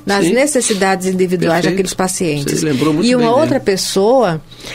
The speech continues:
Speaker 1: é, que esse eu tive a oportunidade de não conhecer intimamente, mas conhecer no momento em que eu estagiei na Santa Casa,
Speaker 2: Sim.
Speaker 1: Ivo Pitangui.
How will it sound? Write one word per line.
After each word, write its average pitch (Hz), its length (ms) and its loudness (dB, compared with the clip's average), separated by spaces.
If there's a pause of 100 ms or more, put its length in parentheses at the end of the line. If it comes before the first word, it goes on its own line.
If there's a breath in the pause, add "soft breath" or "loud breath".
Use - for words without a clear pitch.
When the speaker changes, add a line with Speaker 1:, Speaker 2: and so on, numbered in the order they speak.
(220 loud breath)
Speaker 1:
é, 170 260 2
que 170 160 -4
esse 254 220 2
eu 240 40 2
tive 233 180 2
a - 20 0
oportunidade 202 880 0
de 202 480 0
não 240 260 2
conhecer 247 460 2
intimamente, 262 800 0
mas 165 240 -2
conhecer 196 720 0
no 202 280 2
momento 214 480 2
em 254 60 2
que 233 60 2
eu 240 40 2
estagiei 202 440 0
na 202 100 -2
Santa 202 300 -4
Casa, 147 500 -2
Speaker 2:
Sim. 110 240 -4
Speaker 1:
Ivo 190 220 0
Pitangui. 170 520 -2